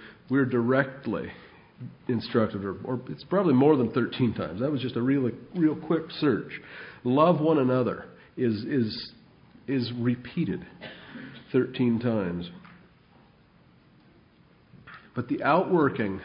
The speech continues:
of sacrificial love is forgiveness. <clears throat> That's what I was, that's what I was wanting to get to and point to. Christ's love,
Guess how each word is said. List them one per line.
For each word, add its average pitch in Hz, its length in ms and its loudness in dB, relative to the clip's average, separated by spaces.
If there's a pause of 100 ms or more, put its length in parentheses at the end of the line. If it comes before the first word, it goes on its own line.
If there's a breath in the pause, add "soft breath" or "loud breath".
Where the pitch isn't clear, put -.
of 123 160 -4
sacrificial 131 720 0
love 104 360 -2 (1500 loud breath)
is 117 160 -6
forgiveness. 92 720 -8
<clears throat> - 60 -12
That's 143 360 2
what 135 100 2
I 127 40 6
was, 123 140 2 (640 loud breath)
that's 135 220 2
what 151 120 6
I 151 60 8
was 131 120 2
wanting 143 520 2
to 127 360 2
get 156 260 2
to 147 280 4
and 117 180 0
point 135 380 -2
to. 143 300 0 (1800 loud breath)
Christ's 170 460 6
love, 160 420 4